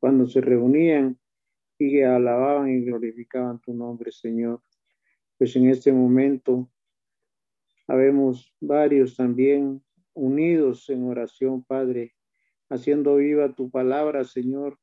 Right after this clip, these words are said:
cuando dice, "Si una persona, dos o tres o más se reúnen y piden algo en mi nombre, yo se los daré".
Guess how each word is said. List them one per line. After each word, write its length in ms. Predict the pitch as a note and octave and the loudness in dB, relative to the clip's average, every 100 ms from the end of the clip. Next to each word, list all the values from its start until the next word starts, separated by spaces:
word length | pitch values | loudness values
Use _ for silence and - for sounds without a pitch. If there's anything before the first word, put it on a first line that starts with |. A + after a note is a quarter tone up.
| _ | _
cuando 300 | - B2 A#2+ | -10 -6 -2
dice, 580 | C3 C#3 C3 C3+ B2 B2 _ _ _ _ _ | -2 -4 -2 -2 -2 -4 _ _ _ _ _
"Si 220 | - C3+ | -4 0
una 340 | D3+ E3 D3 | 0 -2 -4
persona, 640 | C#3+ C3 D3+ D3+ D3+ D3 - - | -6 -4 -4 -4 -4 -6 -6 -2
dos 400 | D#3+ D#3+ - - | 0 -2 -4 -6
o 160 | C3 | -6
tres 360 | B2+ D3 D3 - | -4 -2 -2 -4
o 80 | C3+ | -6
más 260 | C#3+ D3 | -6 -6
se 100 | - | -6
reúnen 480 | C3 C3 C#3 C#3+ C3+ | -4 -2 -2 -2 -2
y 100 | B2+ | -4
piden 400 | B2+ C#3+ C#3+ C#3 | -4 -4 -4 -2
algo 240 | C#3 C#3 C#3 | -2 -2 -2
en 160 | C3 | -2
mi 60 | B2+ | -2
nombre, 540 | B2+ C#3+ C#3 C3+ B2+ _ _ _ _ _ C#3 | -2 -4 -4 -4 -4 _ _ _ _ _ -4
yo 160 | C3 | -2
se 160 | B2+ B2 | -2 -6
los 200 | A2+ G#2+ | -6 -6
daré". 440 | A2+ A2 A2+ A#2 | -6 -6 -8 -10